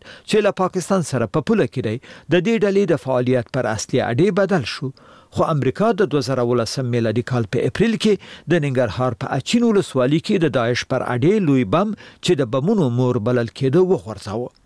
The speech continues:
د کونړ والي عبدالستار میرزاکوال وایي، سره له دې چې د داعش جګړه مار زیاته هڅه کوي چې په کونړ کې اډه جوړه کړي او نورستان او بدخشان ته لاره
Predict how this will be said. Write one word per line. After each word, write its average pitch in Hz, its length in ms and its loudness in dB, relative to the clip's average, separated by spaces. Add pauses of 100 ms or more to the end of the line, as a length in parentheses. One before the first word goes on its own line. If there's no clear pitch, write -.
(680)
د 196 180 4
کونړ 185 320 2
والي 175 200 2 (120)
عبدالستار 160 680 -2
میرزاکوال 147 600 0
وایي، 196 180 2 (380)
سره 156 260 2
له 214 140 4
دې 185 180 0
چې 165 300 2
د 147 180 2
داعش 127 320 2
جګړه 117 280 -2 (100)
مار 196 200 2 (220)
زیاته 123 420 -2
هڅه 156 300 -2
کوي 208 240 2
چې 220 80 4 (400)
په 165 220 2
کونړ 190 320 2
کې 135 80 -2 (140)
اډه 127 160 0 (120)
جوړه 110 280 -2
کړي 127 160 -2 (400)
او 151 200 2
نورستان 131 480 -2
او 127 160 2
بدخشان 113 480 -2
ته 127 140 0
لاره 110 200 -2